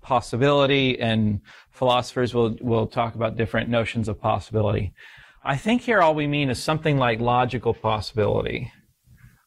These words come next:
or that it's logically possible. And for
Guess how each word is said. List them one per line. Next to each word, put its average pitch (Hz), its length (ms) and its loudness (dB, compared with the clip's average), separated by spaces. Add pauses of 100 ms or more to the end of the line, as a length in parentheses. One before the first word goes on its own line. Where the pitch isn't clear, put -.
or 113 120 0
that 113 120 2
it's 113 180 -4
logically 117 640 0
possible. 110 760 -4 (3250)
And 151 420 0 (100)
for 151 480 2